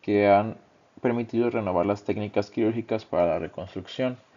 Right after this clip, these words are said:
al igual manera que los protocolos de re-, de rehabilitación, por lo que en los casos bien seleccionados los resultados quirúrgicos son muy buenos.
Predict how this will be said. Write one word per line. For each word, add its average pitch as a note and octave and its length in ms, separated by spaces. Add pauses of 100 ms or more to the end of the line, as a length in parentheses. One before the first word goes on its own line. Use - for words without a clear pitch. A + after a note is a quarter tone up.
(240)
al G2+ 160
igual G#2 400
manera A#2+ 440
que - 120
los F#2+ 120
protocolos G2+ 520
de G2+ 80
re-, F#2+ 260
de G#2 220
rehabilitación, F#2 720 (680)
por G#2 140
lo G2+ 160
que G#2 80
en G2+ 60
los G2+ 140
casos A#2+ 360
bien B2+ 180
seleccionados C3+ 680
los C3+ 120
resultados G#2+ 560
quirúrgicos A#2 640
son G2+ 200
muy G2+ 160
buenos. - 540